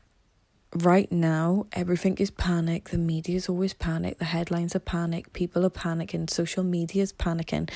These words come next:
Or if it's not panicking, it's making memes about it, 'cause everyone handles, um, you know, stress differently. And I, I can say, like, you know, I've, I've,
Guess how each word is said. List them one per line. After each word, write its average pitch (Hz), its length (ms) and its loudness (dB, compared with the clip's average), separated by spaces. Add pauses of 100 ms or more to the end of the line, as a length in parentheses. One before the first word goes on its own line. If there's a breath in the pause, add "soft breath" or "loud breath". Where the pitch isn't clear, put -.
(240 loud breath)
Or 190 120 10
if 180 100 8
it's 175 180 4
not 185 220 6
panicking, 165 520 -2
it's 160 160 -6
making 165 280 0
memes 170 280 4
about 160 280 0
it, 160 140 0
'cause 165 240 -2
everyone 175 300 4
handles, 165 680 0 (500 loud breath)
um, 156 760 -4 (180)
you 180 100 4
know, 90 300 -2
stress - 520 0
differently. 156 380 2
And - 140 6
I, 175 160 10
I 180 140 10
can 165 140 2
say, 156 200 8
like, 151 240 4
you - 80 -2
know, 147 80 0
I've, 160 260 4 (400 loud breath)
I've, 170 320 4